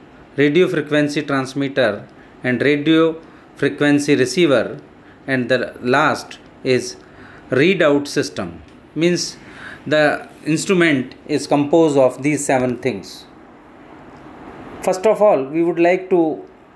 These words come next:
share the things, uh, regarding these, uh, these things, that is, what is sample holder?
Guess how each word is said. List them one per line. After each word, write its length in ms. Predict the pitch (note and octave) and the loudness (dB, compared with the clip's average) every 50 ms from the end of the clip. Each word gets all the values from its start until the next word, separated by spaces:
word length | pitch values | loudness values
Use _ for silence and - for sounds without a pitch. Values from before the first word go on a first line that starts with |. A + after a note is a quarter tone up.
| - - - - - - - - - - - | -20 -20 -20 -20 -20 -20 -20 -20 -20 -20 -14
share 480 | - - - E3+ E3+ D3 B2 A#2+ B2 | -6 0 2 4 4 4 2 2 0
the 200 | B2+ C3 C3 C#3+ | -4 -2 -2 -2
things, 580 | C#3+ - - F3 F3 D3 B2+ B2 - - - - - - - - - - - - | -2 0 -2 0 0 0 -2 -4 -6 -12 -20 -20 -20 -20 -20 -20 -20 -18 -6 0
uh, 160 | B2+ C3+ C3+ | 2 4 4
regarding 760 | - C#3 C3+ D#3 D#3 D#3 D3+ E3 D#3+ D#3+ - - - C#3+ C3+ A#2+ | 4 4 2 2 2 2 2 0 -2 -2 -4 -8 -12 -12 -8 -2
these, 480 | C3+ D#3 D3+ C#3 A#2+ - - - - - - - - - - - - - - | 0 0 0 0 -2 -6 -14 -18 -20 -20 -20 -20 -20 -20 -20 -20 -12 -2 2
uh, 440 | B2+ B2+ B2 B2 A#2+ A#2+ A#2+ A#2+ G2+ F2+ F2 D#2+ C#2 C#2+ C2+ - - - - - G1+ G1+ - - - A2 | 4 6 6 6 6 4 4 2 0 -4 -10 -12 -14 -14 -16 -16 -18 -18 -18 -18 -20 -20 -20 -18 -10 -2
these 220 | C3+ D3+ D3 D3 | -2 -2 -2 0
things, 420 | - E3+ E3 D3+ A#2+ A2 - - - - - - - - - | 0 0 0 2 0 -2 -4 -10 -18 -20 -20 -20 -20 -12 -4
that 180 | - C#3 C3+ D3 | -2 0 2 2
is, 280 | E3 D#3+ D3 D3 - - - - - - - - | 2 2 0 -2 -8 -18 -20 -20 -20 -20 -10 -2
what 180 | C#3+ E3 F3+ | 0 2 2
is 320 | G3 G3 F#3 F#3+ - - - - - - - - - - - - - - - - - | 2 2 0 -2 -8 -16 -20 -20 -20 -20 -20 -20 -20 -20 -20 -20 -20 -20 -20 -20 -16
sample 520 | - - - E3+ E3 E3+ E3 - F#3 D#3 | -10 -2 0 0 0 0 2 0 0 2
holder? 380 | C3 B2 A#2 A2 F2+ E2+ D#2+ | 2 0 0 0 -2 -4 -6